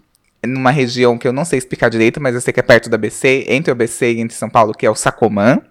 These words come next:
E aí eu fui pra casa dele no Sacomã. E aí, eu, assim, no meu auge dos meus o quê? Eu era ino-, eu era muito inocente, eu tinha uns vinte e cinco anos, assim, eu era uma <laughs> criança.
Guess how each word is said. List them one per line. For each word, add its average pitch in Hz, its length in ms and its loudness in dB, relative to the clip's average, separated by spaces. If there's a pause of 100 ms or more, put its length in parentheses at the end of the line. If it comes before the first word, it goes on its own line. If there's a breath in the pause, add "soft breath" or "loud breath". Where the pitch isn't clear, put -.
(640 loud breath)
E 143 140 8
aí 139 300 8
eu 151 100 8
fui - 240 4
pra 190 120 6
casa 135 280 6
dele 117 240 4
no 113 80 -2
Sacomã. 117 720 2 (460)
E 370 140 6
aí, 196 580 8
eu, 185 600 10
assim, 147 340 4
no 143 120 2
meu 139 280 8
auge 131 540 8
dos 123 220 0
meus 127 260 4
o 127 80 -4
quê? 101 440 0 (360)
Eu 139 140 10
era 165 160 8
ino-, 190 160 4
eu 180 160 10
era 175 120 8
muito 170 200 4
inocente, 127 680 6
eu 131 80 4
tinha 143 180 -6
uns 135 140 -10
vinte 147 220 -6
e - 20 -14
cinco 127 520 -4
anos, 110 340 2
assim, 113 220 -4
eu 113 80 2
era - 180 4
uma 165 120 6
<laughs> 143 40 4
criança. 156 580 4